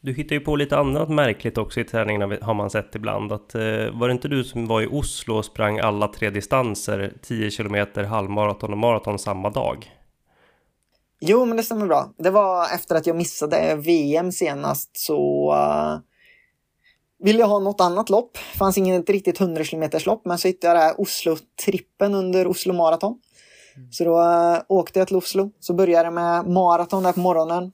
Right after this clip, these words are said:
Speaker 2: Så beroende på hur snabbt man fick, eh, sprang så fick man ju olika lång vila då, men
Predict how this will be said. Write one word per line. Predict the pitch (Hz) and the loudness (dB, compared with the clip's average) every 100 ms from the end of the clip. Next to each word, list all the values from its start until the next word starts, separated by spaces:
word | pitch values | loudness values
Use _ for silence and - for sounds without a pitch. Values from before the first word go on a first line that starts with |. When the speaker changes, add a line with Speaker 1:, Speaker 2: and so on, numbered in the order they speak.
| - | -10
Speaker 2:
Så | - 160 160 156 _ _ _ | -4 2 2 0 _ _ _
beroende | 180 208 196 180 | 2 2 2 2
på | |
hur | 190 | 0
snabbt | - 180 - | 2 -2 -2
man | 185 185 185 | -2 0 0
fick, | 196 175 _ 180 | -2 -2 _ -8
eh, | |
sprang | - 170 175 185 | -2 0 0 -4
så | 175 | -6
fick | 170 | -6
man | 170 | 0
ju | 165 | 2
olika | 156 151 160 | 2 0 0
lång | 156 156 | 0 -2
vila | 170 151 151 | -2 0 2
då, | 160 156 | 2 0
men | 151 | -6